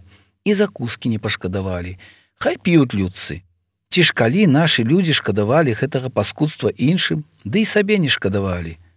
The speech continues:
Якое жыццё, такое і піццё. Ну, сват, на здароўе, на здароўе, сват. І выпілі.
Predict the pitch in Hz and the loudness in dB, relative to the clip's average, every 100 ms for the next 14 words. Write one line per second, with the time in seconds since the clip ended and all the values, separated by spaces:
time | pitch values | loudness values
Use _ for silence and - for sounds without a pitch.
0 | - 101 98 180 139 98 95 - 208 233 | -6 -4 0 0 0 0 -4 -2 0 0
1 | 240 _ _ 95 92 - 170 160 101 - | -2 _ _ -8 -2 0 0 -2 -8 -10
2 | 92 - - 90 _ _ _ _ _ _ | -10 -8 -8 -10 _ _ _ _ _ _
3 | 190 240 - 190 170 - - - 127 143 | 4 4 6 4 4 0 -10 0 2 4
4 | 147 131 104 82 80 - _ 120 190 165 | 4 4 4 0 -8 -14 _ 2 4 4
5 | 127 117 113 98 87 - 78 69 - _ | 4 4 4 2 -2 -4 -6 -10 -14 _
6 | _ _ - 233 113 101 98 85 90 | _ _ 0 2 4 0 -4 -10 -10